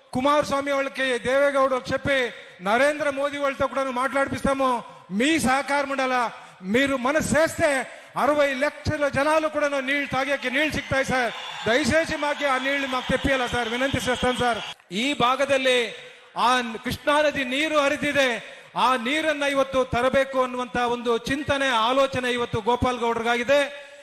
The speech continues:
ಇವತ್ತು ನಾನು ಆಂಧ್ರ ಪ್ರದೇಶದ ಉಪಮುಖ್ಯಮಂತ್ರಿಗಳಂತ ಪವನ್ ಕಲ್ಯಾಣ್ ಅವರಿಗೆ ಇವತ್ತು ನಿಮ್ಮೆಲ್ಲರ ಪರವಾಗಿ ನಾನು ಅವರಲ್ಲಿ ವಿನಂತಿ ಮಾಡುವಂತದ್ದು ಏನಂದ್ರೆ, ಇವತ್ತು ಕಲರಿಯನ್ನ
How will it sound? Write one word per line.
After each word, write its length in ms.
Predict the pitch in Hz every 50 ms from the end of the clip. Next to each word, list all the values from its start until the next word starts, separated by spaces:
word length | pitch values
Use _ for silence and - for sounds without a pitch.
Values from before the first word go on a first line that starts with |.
| -
ಇವತ್ತು 300 | 170 214 247 247 - 254
ನಾನು 320 | 240 233 247 254 247 247 233
ಆಂಧ್ರ 340 | 214 233 254 254 269 269 269
ಪ್ರದೇಶದ 480 | 262 247 240 247 254 233 214 240 240 262 254 247 233 - - - - - - - - 185
ಉಪಮುಖ್ಯಮಂತ್ರಿಗಳಂತ 1000 | 226 247 277 285 277 285 285 277 262 247 254 262 - 247 240 247 254 247 240 247 247 240 233 226 214 - - - - - -
ಪವನ್ 360 | 208 233 254 277 302 294 285
ಕಲ್ಯಾಣ್ 320 | 269 269 269 277 277 262
ಅವರಿಗೆ 240 | 254 254 247 247 247
ಇವತ್ತು 680 | 247 254 247 254 254 - 247 247 240 214 185 - - - - - - 170
ನಿಮ್ಮೆಲ್ಲರ 600 | 202 233 226 220 262 311 320 320 320 311 302 294
ಪರವಾಗಿ 880 | 285 294 277 277 277 277 269 277 262 262 254 247 240 214 196 - - - - - - - - - 262 247 180
ನಾನು 260 | 202 202 233 262 262
ಅವರಲ್ಲಿ 380 | 262 254 254 262 254 254 247 240
ವಿನಂತಿ 360 | 233 240 277 294 294 285 294
ಮಾಡುವಂತದ್ದು 540 | 277 269 269 269 262 254 262 254 247 - 254
ಏನಂದ್ರೆ, 680 | 247 247 247 240 240 247 240 208 156 - - - - -
ಇವತ್ತು 380 | 240 285 285 285 285 302 285 285
ಕಲರಿಯನ್ನ 560 | - 285 311 330 359 381 381 370 370 359